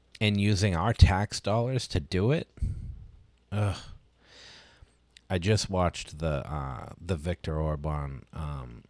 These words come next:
interview with Tucker Carlson. And let me tell you, if you have not seen it, please watch it. This is one of my favorite interviews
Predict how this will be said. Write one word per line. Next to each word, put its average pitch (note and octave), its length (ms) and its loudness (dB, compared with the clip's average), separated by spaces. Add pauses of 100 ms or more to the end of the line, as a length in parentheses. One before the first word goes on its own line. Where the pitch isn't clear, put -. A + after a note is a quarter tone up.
interview D2+ 540 -4
with C#2 540 -8
Tucker - 340 -6
Carlson. B2 640 -12 (560)
And D#2 300 -6
let F2 100 -6
me G2 140 -4
tell D#2+ 240 0
you, A#1+ 180 -10
if - 220 -12
you D2+ 80 -8
have D2 260 -8
not F2 320 -4
seen F2 340 -4
it, F#2 160 -4 (160)
please F2 540 -6
watch D2 540 -8
it. - 200 -14 (540)
This F#2 260 -4
is G2 160 -2
one F2+ 220 0
of D#2+ 160 -6
my E2 240 -2
favorite F#2 500 -4
interviews C#2+ 880 -8